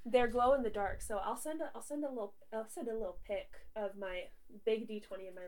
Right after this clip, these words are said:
little set. Uh, I have to get a, um, a U V light, honestly, to do the glow-in-the-dark probably,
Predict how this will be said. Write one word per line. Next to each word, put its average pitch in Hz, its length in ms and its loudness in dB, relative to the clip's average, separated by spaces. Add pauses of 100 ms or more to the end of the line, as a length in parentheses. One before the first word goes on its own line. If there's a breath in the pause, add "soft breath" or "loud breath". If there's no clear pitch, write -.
little 180 180 -8
set. 175 380 -10 (540)
Uh, 208 200 4
I 208 60 2
have 254 200 0
to 262 100 -2
get 220 180 2
a, 196 340 2
um, 185 300 0 (1300)
a 202 320 4
U 202 160 2
V 190 180 2
light, 220 400 4 (160)
honestly, 262 560 4
to 190 180 0
do 202 180 4
the 190 100 0
glow-in-the-dark 180 560 0
probably, 240 580 0